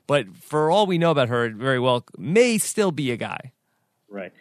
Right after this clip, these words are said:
Speaker 2: And that was, like, when she was talking about the food and not wanting to have just two meals a day, which makes sense, obvi-, I think, you know, <laughs> given her, her circumstances. Um, it, that was, like, I think, the most animated we saw her. I think she handled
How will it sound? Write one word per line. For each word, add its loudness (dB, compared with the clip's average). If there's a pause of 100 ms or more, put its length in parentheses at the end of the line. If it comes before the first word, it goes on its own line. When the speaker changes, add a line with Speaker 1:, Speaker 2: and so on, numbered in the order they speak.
(180)
Speaker 2:
And 4
that 6
was, 2
like, 2
when 0
she 0
was 4
talking 4
about 4
the 2
food 4
and 6
not 4
wanting 4
to -2
have 4
just 0
two 0
meals 4
a 0
day, 2
which 4
makes 6
sense, 4
obvi-, 4
I 0
think, 0
you 4
know, 2
<laughs> -
given 2 (100)
her, 2 (220)
her 4
circumstances. -2 (480)
Um, 4 (640)
it, 4 (220)
that 4
was, 0
like, 0
I 2
think, -4
the -2
most -2
animated -2
we -4
saw 0
her. -4
I -4
think -2
she 0
handled 0